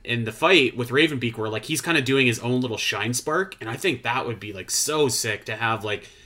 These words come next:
him do that as his up B, which also serves as a recovery. Uh, I th-, I think that you could give this guy, too, like, a, like, a third jump, 'cause he's got those big, badass wings.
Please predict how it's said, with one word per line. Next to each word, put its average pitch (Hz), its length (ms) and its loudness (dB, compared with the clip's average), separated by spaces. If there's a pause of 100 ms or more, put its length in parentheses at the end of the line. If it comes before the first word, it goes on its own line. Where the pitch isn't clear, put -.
(200)
him 123 300 2
do 117 160 -2
that 107 280 2
as 107 120 -2
his 104 180 -8
up 123 180 -2
B, 113 200 -2
which - 320 -4
also 110 340 -6
serves 110 340 -4
as 107 60 -6
a 95 60 -8
recovery. 147 560 0 (400)
Uh, 113 100 -6
I 131 100 -8
th-, - 120 -6
I 160 160 8
think 262 380 -8
that 202 300 4
you 196 80 -4
could 190 140 -6
give 180 140 2
this 180 160 -2
guy, 180 160 0
too, 190 240 -4
like, 123 180 0
a, 113 160 -2
like, 120 160 0
a 113 40 -4
third 143 340 2
jump, 143 280 -2
'cause 113 120 -10
he's 101 120 -8
got 123 200 -2
those 117 160 -2
big, 127 360 -2
badass 120 540 2
wings. 110 560 -4